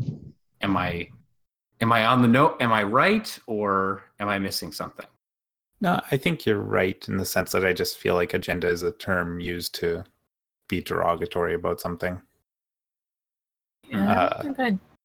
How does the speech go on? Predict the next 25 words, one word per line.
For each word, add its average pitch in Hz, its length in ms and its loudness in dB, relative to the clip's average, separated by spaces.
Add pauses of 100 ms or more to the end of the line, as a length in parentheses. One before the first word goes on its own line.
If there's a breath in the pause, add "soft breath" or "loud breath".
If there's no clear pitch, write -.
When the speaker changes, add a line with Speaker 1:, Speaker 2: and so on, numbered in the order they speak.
Speaker 3:
describe - 1600 -8
it 220 200 -8
in 202 340 -2 (560)
that 196 260 -4
way. 202 220 -2
Like, 180 240 0 (2500)
I 196 60 -2
guess - 240 -4
it 196 60 -12 (180)
might 135 400 -2
have - 320 -6
an 135 80 -2
agenda, 131 540 -2
but 139 180 -4
I 135 60 0
don't 147 240 -2
really 139 260 0
consider 139 600 -2
that 131 260 -2
to - 80 -6
be 127 200 -2
its - 200 -8
goals 143 540 -4
or 107 100 -10
anything. 127 560 -8